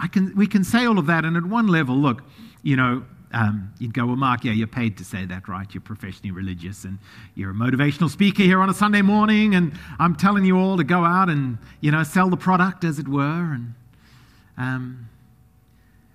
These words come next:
and all that might be true, but it's, don't you still find it hard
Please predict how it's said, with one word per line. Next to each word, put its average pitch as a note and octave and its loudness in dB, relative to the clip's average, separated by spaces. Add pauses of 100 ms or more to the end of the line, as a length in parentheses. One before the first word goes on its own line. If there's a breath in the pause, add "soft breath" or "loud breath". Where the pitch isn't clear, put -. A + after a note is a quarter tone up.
(180 soft breath)
and E3+ -2
all A3+ -2
that F#3 -4
might D#3+ -6
be C#3+ -4
true, D3+ -4
but C#3+ -4
it's, D3+ -10 (720)
don't A3+ -2
you A#3+ 0
still F#3 -2
find D3+ -6
it A#2 -2
hard C#3+ -6